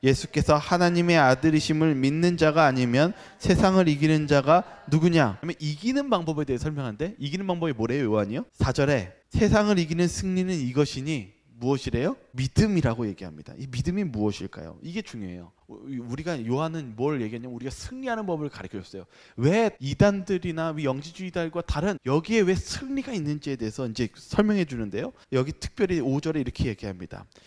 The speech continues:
"예수님께서 하느님의 아들이심을 믿는 자가 아니면",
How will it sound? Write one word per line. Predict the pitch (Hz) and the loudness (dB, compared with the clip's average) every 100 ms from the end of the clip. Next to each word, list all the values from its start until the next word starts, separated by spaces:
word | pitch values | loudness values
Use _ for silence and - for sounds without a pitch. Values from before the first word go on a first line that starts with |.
| _ - | _ -4
"예수님께서 | 113 131 147 - 180 170 165 - 156 117 160 | 2 4 4 0 -4 -2 -4 0 0 2 -2
하느님의 | - - - 202 202 202 196 196 | -2 -10 -6 -2 -2 -2 -2 0
아들이심을 | 175 139 151 160 151 160 165 | 2 4 4 2 0 -2 0
믿는 | 131 135 156 175 180 160 | 0 -2 -2 -4 -4 -4
자가 | 143 131 185 | -2 2 0
아니면", | 104 95 87 | 0 -6 -8